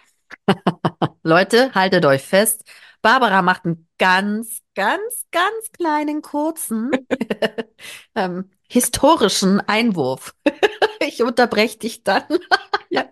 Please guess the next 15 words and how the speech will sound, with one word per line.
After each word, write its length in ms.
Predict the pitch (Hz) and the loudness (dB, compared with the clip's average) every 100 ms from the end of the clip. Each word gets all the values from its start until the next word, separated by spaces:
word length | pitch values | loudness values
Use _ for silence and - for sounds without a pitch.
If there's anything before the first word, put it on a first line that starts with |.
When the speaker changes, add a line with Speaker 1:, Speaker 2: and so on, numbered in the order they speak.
| _ | _
Speaker 2:
danke 280 | - 415 403 | -8 -8 -4
schön. 260 | 277 262 - - - - - - - | 0 0 -2 -10 -10 -10 -14 -18 -4
Ähm, 520 | 247 247 240 233 233 _ _ _ _ _ _ _ _ - | 2 4 6 4 0 _ _ _ _ _ _ _ _ -10
also 220 | - 180 175 | -2 0 0
ich 80 | |
kann 140 | - 226 | 2 2
das 100 | 220 | 2
ja 80 | 202 | 2
mal 120 | 190 | 0
kurz 440 | 185 226 254 254 _ - | -2 -2 -2 -4 _ -8
überreißen. 920 | 202 185 160 151 156 220 240 330 339 359 - - - | -4 -2 -2 -4 -2 -4 -4 -6 -6 -8 -16 -16 -4
Natürlich 460 | 208 208 240 240 | -4 0 -2 0
siebziger 420 | - 214 - 180 170 | -4 -6 -6 -4 -2
Jahre, 600 | 165 196 233 254 247 - | 0 0 0 -2 -2 -6
ähm, 600 | 185 185 190 185 185 233 | -6 -2 -2 -2 -6 -10